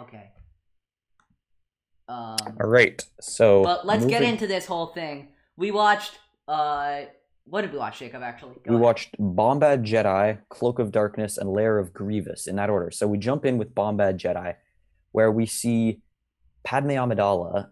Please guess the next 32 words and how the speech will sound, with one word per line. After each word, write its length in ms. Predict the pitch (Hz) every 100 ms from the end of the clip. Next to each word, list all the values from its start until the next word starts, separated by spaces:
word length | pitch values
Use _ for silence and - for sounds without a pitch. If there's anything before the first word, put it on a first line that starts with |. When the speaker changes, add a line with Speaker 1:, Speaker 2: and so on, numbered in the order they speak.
| -
Speaker 2:
journeying 440 | 104 123 131 127 120
alone, 560 | 107 98 92 98 104 - -
despite 540 | 107 - 113 107 -
the, 320 | 110 98 92
the, 280 | - 98 92 - _ _ _ _ _ _ _ _ _ -
the, 180 | 101
the 180 | 92 95
protests 680 | 92 113 104 107 98 - -
of 240 | - 95 -
Chancellor 420 | 110 101 104 98
Palpatine. 640 | - 107 104 - 90 92 90 _ _ _ _
We 240 | 170 113
see 140 | 107 127
her 140 | 131
Speaker 1:
Let's 140 | 123
get 0 |
to 0 | 110
Speaker 2:
journeying 240 | 113 113 110
Speaker 1:
the, 240 | 98 90 - _ _
oh, 120 | 139 -
Speaker 2:
alone 320 | 104 104 104
Speaker 1:
never 20 |
Speaker 2:
to 100 | 107
Speaker 1:
mind. 260 | 95 98 95
Speaker 2:
Rhodia. 380 | 85 80 90 - _ _ _ _ _ _ -
Speaker 1:
Let's 340 | - 196 196
Speaker 2:
And 180 | 196 196
Speaker 1:
get 60 | 220
to 60 |
the 220 | 190 185 -
fortune 300 | 180 175 151
cookie, 420 | - 127 117 -